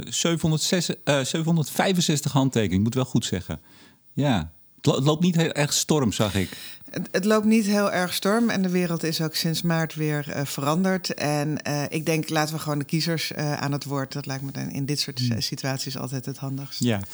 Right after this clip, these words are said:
Speaker 1: Nou, er, er is nogal wat, eh, kritiek, niet zozeer op u persoonlijk. Althans,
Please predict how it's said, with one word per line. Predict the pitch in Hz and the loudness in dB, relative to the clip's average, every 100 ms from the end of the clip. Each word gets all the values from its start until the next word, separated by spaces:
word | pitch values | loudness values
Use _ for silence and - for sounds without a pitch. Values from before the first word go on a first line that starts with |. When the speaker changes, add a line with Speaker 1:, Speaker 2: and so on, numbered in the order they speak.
| - - | -8 0
Speaker 1:
Nou, | 196 | 2
er, | 202 | 2
er | 185 | 4
is | 233 | 2
nogal | 240 226 175 | 4 2 4
wat, | 143 127 | 2 2
eh, | 117 110 87 | 2 2 2
kritiek, | 127 120 127 - | 0 2 2 2
niet | 135 120 | 0 2
zozeer | 107 110 107 | 2 4 2
op | 110 | 2
u | 117 | 0
persoonlijk. | 107 123 117 120 - _ _ - | 2 4 6 4 0 _ _ -4
Althans, | - - 95 | -4 0 -2